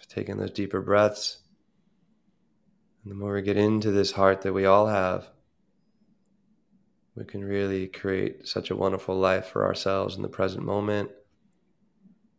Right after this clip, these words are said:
and a wonderful future for us, ourselves, and also a past that we're probably less likely to regret.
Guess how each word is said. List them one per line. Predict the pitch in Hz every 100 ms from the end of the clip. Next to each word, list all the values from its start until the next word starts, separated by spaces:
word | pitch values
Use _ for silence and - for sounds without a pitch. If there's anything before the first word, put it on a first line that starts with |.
| _ _ _ _ _ _ _ _ _ _ _
and | - 98 101
a |
wonderful | 98 98 95 92
future | - 104 - 98
for | - 101
us, | 101 101 95 -
ourselves, | - 101 - 104 101 95 95 - _ _ _ _ _ _ _ _ _ _ _ 107
and | 98
also | 98 - 98
a |
past | 98 104 107 107 -
that | 107 104 -
we're | -
probably | - 101 101
less | 98 -
likely | 101 101 107
to | 101 101
regret. | 101 104 110 - -